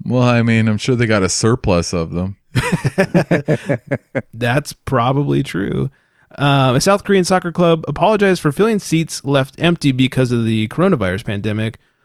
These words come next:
Speaker 2: with mannequins that fans watching online claimed were sex dolls.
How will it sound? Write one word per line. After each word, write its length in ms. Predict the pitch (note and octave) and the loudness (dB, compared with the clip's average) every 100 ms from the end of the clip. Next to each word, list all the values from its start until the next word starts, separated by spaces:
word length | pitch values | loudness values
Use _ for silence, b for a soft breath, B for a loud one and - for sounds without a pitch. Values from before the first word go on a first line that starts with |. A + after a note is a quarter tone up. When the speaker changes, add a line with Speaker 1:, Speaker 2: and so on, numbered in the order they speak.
| _ | _
Speaker 2:
with 440 | B2+ B2 A#2 A2+ - | -2 0 2 -2 -4
mannequins 600 | B2+ C#3+ E3 D3+ E3 D3+ | 0 2 2 2 2 2
that 140 | C3 - | 0 -2
fans 460 | E3+ F3 E3 C3 | 0 2 2 0
watching 420 | B2 D3 E3 D#3 | 0 0 0 0
online 560 | C#3 C3 F3+ F3 C3+ C#3 | 0 2 2 2 2 -2
claimed 400 | - D3+ D3 C#3+ | -2 0 2 2
were 380 | B2 B2+ B2 A#2 | 2 2 2 0
sex 380 | - - G3 - | -4 -4 -4 -2
dolls. 540 | - G2+ D#2+ C#2+ D#2+ | -4 -4 -4 -8 -12